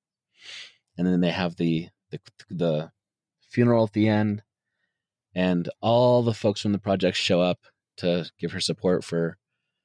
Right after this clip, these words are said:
I guess, saving the baby, even though she killed people. I don't know. That, that part was a little bit,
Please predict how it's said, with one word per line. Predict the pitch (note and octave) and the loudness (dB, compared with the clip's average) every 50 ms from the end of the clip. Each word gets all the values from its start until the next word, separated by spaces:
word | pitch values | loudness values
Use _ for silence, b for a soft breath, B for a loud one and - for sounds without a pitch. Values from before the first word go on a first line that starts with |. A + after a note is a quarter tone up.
| _ _ _ _ _ _ _ _ _ _ _ | _ _ _ _ _ _ _ _ _ _ _
I | - F2+ | -6 0
guess, | E2+ F#2+ F#2 - | 2 2 2 2
saving | - - F#2 F#2 F#2+ F#2 | 2 2 2 2 2 2
the | F#2 E2+ | 2 4
baby, | F#2 F#2 G2 F#2+ | 4 4 4 4
even | F#2 F2+ F2+ | 2 2 2
though | F#2 F#2 | 2 0
she | F2 - - F#2+ | 0 -2 -6 -6
killed | - - G#2+ G#2+ - | -6 -4 -4 -4 -4
people. | - D#3 D3+ - E3+ E3+ F3 E3+ - _ _ _ _ _ | -4 -4 -4 -2 -2 -2 -2 -2 -4 _ _ _ _ _
I | - G#2 | 0 0
don't | G2+ F2 | 2 2
know. | D2+ D2 D#2+ - | 0 -2 -2 0
That, | G#2 F2+ F2 | 0 0 2
that | A2 G#2+ | 0 0
part | A2 G#2+ E2+ | 2 2 2
was | F2 F2 | 2 2
a | F#2 | 0
little | F#2 E2+ | 0 2
bit, | F2 E2+ - - | 2 0 0 0